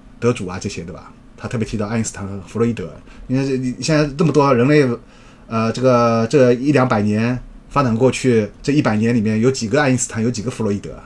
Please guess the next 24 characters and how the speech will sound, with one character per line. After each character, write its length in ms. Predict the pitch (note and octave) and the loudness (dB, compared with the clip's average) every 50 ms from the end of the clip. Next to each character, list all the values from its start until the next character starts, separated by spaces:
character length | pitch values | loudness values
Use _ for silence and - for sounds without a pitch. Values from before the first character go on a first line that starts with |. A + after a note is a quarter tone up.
| - - | -20 -6
是 100 | - A#2+ | -2 -2
吧？ 360 | B2 - - - D#3 D3+ - - - - - - - - - | 0 4 6 6 4 4 2 -4 -14 -18 -18 -18 -20 -20 -6
各 140 | - - B2+ | 0 2 4
位 80 | B2 A2+ | 4 4
是 100 | - - | 4 2
不 80 | A#2 | 2
是？ 80 | A#2 A#2+ | 2 2
啊， 160 | A2+ G#2+ G#2+ G#2+ - - - - - - - - - - - - - - - - - - - - - - G2+ F2 E2 D#2+ - - - - - - - | 0 0 -4 -8 -10 -10 -8 -8 -6 -8 -10 -16 -18 -20 -20 -20 -18 -16 -16 -10 -10 -10 -10 -10 -12 -12 -12 -12 -12 -14 -18 -20 -20 -20 -20 -16 -10
好。 240 | A2 G#2 - - - - - - - - - - - - - - - - - - - - - - - | -10 -10 -10 -10 -14 -20 -20 -20 -20 -18 -14 -12 -10 -6 -4 -2 -2 -2 -2 -6 -8 -10 -12 -12 -8
那 100 | - C3 | -2 0
么 420 | B2 B2+ B2 B2 A#2+ A#2+ A#2+ A#2+ A#2+ - - - - - - - - - | 2 4 4 4 4 4 2 2 0 -4 -8 -14 -14 -14 -16 -18 -8 0
在 140 | - E3+ D#3+ | 2 4 4
这 120 | - C4 | 6 6
个 80 | G3+ D#3+ | 6 6
层 200 | - - B2 C3+ | 6 4 0 0
级， 320 | A#2+ A2+ A2 A2 B2 B2+ - - - - - - - | 0 0 2 2 2 0 -2 -8 -20 -20 -20 -18 -10
那 100 | - C3+ | -4 -2
么 80 | C3 B2+ | -2 -2
很 180 | - A#2 A2 G#2+ | 0 0 0 2
容 180 | G#2 A2+ D3 | 4 4 4
易 60 | D#3+ | 4
犯 220 | C#3 - E3 C3 A2+ | 4 2 2 0 0
什 120 | - G2 | -2 -6
么？ 100 | F2+ D#2 | -10 -10